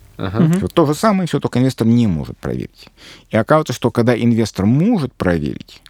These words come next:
Speaker 3: то нечестность немножко возрастает. Если можно проверить, то обманывают больше.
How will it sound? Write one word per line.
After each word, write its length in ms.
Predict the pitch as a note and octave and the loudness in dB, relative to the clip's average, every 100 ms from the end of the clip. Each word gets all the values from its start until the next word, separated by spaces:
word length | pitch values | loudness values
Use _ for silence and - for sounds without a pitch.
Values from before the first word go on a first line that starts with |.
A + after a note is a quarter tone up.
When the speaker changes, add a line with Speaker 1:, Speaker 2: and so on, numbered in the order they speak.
| _ - - _ | _ -20 -20 _
Speaker 3:
то 180 | G#2+ A2 | 0 0
нечестность 880 | G#2+ A2 A2 - C3 C3 - D3 - | 2 2 2 0 0 0 0 -4 -2
немножко 520 | G#2 G2+ F2 E2+ - | 0 2 0 -4 -4
возрастает. 920 | G2 G2 F#2 F2+ - - D2 - - - | -2 0 0 -4 -6 -4 -4 -4 -20 -14
Если 220 | - - | -10 -2
можно 440 | G#2 A2+ D#3+ A2 E2+ | 2 4 2 0 -4
проверить, 640 | - F#2 G#2+ D#3+ G2+ - - _ - | -2 0 2 2 0 -6 -20 _ -6
то 100 | - | -2
обманывают 640 | F2+ F2 G#2 A2+ F#2+ F2+ | 0 2 2 2 0 -4
больше. 380 | - C#2+ E2+ - | -4 -2 -2 -4